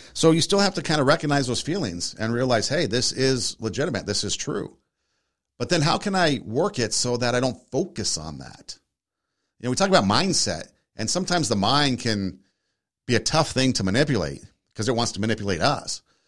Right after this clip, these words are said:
But we can try to rechannel and refocus some of that, you know, give it a try, give it an effort. And maybe we have to reach out. You know, again, we talk about support systems.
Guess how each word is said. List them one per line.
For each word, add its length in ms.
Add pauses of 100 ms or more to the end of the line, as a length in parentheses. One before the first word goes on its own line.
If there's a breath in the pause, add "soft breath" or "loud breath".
(160)
But 100
we 80
can 140
try 160
to 100
rechannel 540
and 80
refocus 480
some 240
of 80
that, 220
you 60
know, 80
give 220
it 80
a 80
try, 480
give 200
it 60
an 220
effort. 640 (1080)
And 140
maybe 200
we 80
have 120
to 80
reach 240
out. 240
You 80
know, 60
again, 200
we 80
talk 220
about 160
support 380
systems. 600